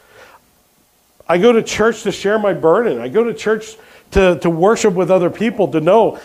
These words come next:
that I'm not the only one out there like Elijah was. I'm not the only one out there serving God by myself.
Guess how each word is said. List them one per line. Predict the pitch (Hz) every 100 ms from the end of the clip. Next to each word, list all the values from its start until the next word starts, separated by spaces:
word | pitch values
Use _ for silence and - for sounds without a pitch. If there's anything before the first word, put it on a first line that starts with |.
| -
that | - 196
I'm | 190
not | 180 208 240
the | 208
only | 185 196 214 202
one | 180 202 226 185
out | 175 185
there | 185
like | 170 170 170
Elijah | 160 135 175 208 180
was. | 139 117 160 185 - - _ _ _ - - -
I'm | 180
not | 180 220 254
the | 226
only | 202 185 175
one | 160 160 147
out | 143 143
there | 143 123
serving | - 139 123 117
God | 120 113
by | 113
myself. | 107 107 - 107 98